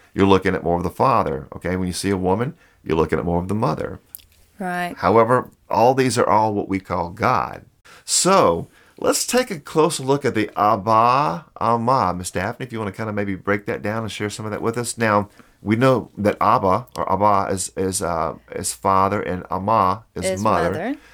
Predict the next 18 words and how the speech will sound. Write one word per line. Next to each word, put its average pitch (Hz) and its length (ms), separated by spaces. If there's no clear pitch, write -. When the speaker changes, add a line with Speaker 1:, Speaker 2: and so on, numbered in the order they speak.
Speaker 1:
So - 120
this 107 280
is 170 100
how 110 360
Jesus 113 540
referred 92 540
to 95 160
his 87 240
father. 104 460
He 82 80
never 95 240
called 123 380
him 117 60
Speaker 2:
Right. 98 140
Speaker 1:
father 80 380
in 87 80
heaven 85 320
or 87 160